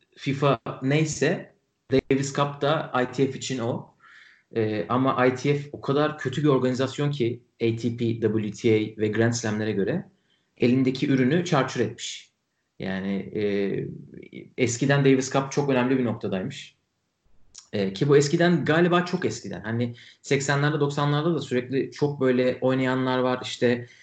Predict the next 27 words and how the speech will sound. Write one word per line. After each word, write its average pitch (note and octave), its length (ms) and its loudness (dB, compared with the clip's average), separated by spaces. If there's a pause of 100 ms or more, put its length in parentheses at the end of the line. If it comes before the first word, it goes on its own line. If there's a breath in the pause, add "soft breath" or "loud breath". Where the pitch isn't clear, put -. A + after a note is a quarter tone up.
(160 loud breath)
ülkesine, A#2+ 800 0
e, A2 420 2 (280)
işte - 220 -4
gururlandırmak B2 720 2
isteyenler A#2+ 440 0
var. A#2+ 240 0
Bir C#3 80 -2
de D#3+ 60 8
o D3 80 6
zaman, D#3 460 2
e, B2+ 380 4 (360)
değişik C#3+ 240 0
şeyler C3+ 300 4
de A2+ 120 2
vardı. G#2 460 -2 (500 soft breath)
E, G2+ 140 0
işte - 240 -2
olimpiyata A#2+ 440 4
gitmek A#2+ 300 0
için B2+ 200 -2
mutlaka A#2+ 380 0
Davis A2 300 -2
Cup A2+ 160 -6
oynamanız A2 380 0
gerekiyordu. G2+ 320 -2
Hala G#2+ 320 2
öyle. D3 260 -6